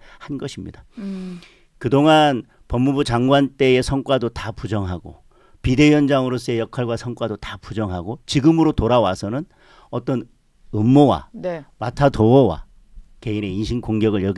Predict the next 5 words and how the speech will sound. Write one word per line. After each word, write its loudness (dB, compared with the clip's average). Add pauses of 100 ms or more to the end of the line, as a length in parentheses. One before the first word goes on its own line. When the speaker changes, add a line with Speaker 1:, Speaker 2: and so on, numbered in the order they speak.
(140)
Speaker 1:
여지까지 -4
해왔는데 -2 (800)
그러면 4
그것은 4 (1120)
어쨌든 -8